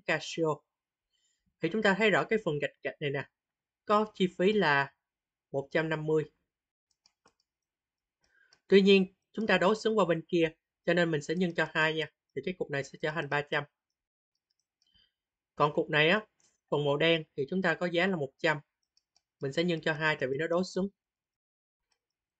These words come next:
Và đây là hai trăm năm mươi. Nhân cho hai chúng ta sẽ có năm trăm. Như vậy mình sẽ lấy năm trăm, hai trăm và một trăm, à, ba trăm nha. Để dễ dàng tính toán.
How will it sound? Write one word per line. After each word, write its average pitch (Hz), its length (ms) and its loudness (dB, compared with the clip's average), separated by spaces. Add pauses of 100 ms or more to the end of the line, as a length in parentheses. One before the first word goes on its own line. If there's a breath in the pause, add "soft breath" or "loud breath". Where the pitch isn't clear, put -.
(500)
Và 151 140 -2
đây 165 140 6
là 151 160 0
hai 165 180 0
trăm 165 140 0
năm 160 180 -4
mươi. 156 220 -2 (1000)
Nhân 160 200 -4
cho 156 200 0
hai 156 280 0
chúng 180 120 -8
ta 175 120 -4
sẽ 143 160 -12
có 170 60 -4
năm 165 280 -6
trăm. 151 180 0 (1900 soft breath)
Như 190 120 4
vậy 156 180 4
mình 156 160 -4
sẽ 170 120 0
lấy 202 240 4
năm 175 160 -2
trăm, 165 300 -2
hai 165 200 -4
trăm 160 220 -4 (140)
và 135 160 -4
một 135 140 -6 (180)
trăm, 156 220 -2 (460)
à, 147 160 -2
ba 151 200 2
trăm 160 160 2
nha. 160 160 -2 (840)
Để 147 80 0
dễ 147 140 6
dàng 151 280 4
tính 175 160 -2
toán. 175 220 4